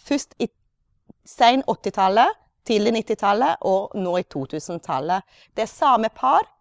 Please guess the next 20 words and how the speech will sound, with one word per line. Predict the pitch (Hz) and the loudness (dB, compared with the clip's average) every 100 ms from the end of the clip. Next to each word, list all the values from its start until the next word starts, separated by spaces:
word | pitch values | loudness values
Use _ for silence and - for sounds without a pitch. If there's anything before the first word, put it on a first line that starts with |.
| _ _ _ _ 214 | _ _ _ _ -2
men | 233 233 339 359 180 - _ _ _ _ _ _ _ _ | 2 4 4 2 -2 -8 _ _ _ _ _ _ _ _
de | 208 214 | -4 -4
har | 214 214 226 | -2 2 2
gjerne | 190 156 202 185 | 2 0 -2 -4
gått | 175 185 - | -4 -6 -6
gjennom | 156 147 170 175 | -4 -2 -4 -4
både | 156 139 165 190 - | -4 -2 0 0 0
aldringsprosessen | 190 151 151 190 247 - 277 - 277 - - 330 277 _ _ _ | -2 -2 -2 -4 -4 -10 -14 -8 -8 -8 -6 -6 -8 _ _ _
eller | 143 139 165 | -10 -10 -10
skilsmisseprosessen. | - 160 - - - - 147 - 139 - - 180 - _ _ - - | -10 -12 -14 -18 -18 -18 -18 -16 -16 -16 -16 -18 -20 _ _ -20 -6
Så | 214 | 2
det | 233 | 2
blir | 262 285 | 4 0
så | - 269 | -2 -4
sterk | - - - 320 - 220 | -6 -2 0 0 -2 -8
budskap | 196 147 - - 240 - | -6 -8 -10 -4 -2 -2
egentlig | - 185 185 220 233 226 | -2 -2 -2 -6 -4 -6
når | 220 196 190 | -4 -4 0
du | 208 214 - | 0 -2 -8
ser | - - 247 269 285 | -8 0 2 2 0